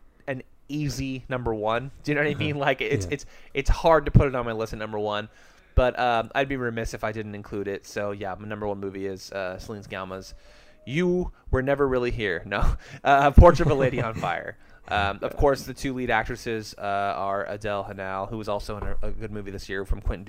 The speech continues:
Speaker 1: Dupieux called, um, Deerskin, and then, uh, Naomi Merlant, who's fantastic. I mean,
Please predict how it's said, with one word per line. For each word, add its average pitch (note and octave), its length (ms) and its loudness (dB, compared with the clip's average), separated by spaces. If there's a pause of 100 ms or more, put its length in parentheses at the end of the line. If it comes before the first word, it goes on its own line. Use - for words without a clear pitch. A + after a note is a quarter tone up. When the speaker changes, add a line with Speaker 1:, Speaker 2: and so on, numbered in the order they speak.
Speaker 1:
Dupieux G2 340 0
called, F2+ 300 -6
um, F2+ 400 -10 (140)
Deerskin, B2 500 -4
and G#2+ 180 -8
then, G2+ 160 -6
uh, F2+ 200 -6 (420)
Naomi G#2+ 340 -2
Merlant, F2+ 520 -8
who's F#2 200 -14
fantastic. - 460 -8
I G#2 60 -10
mean, B2+ 100 -4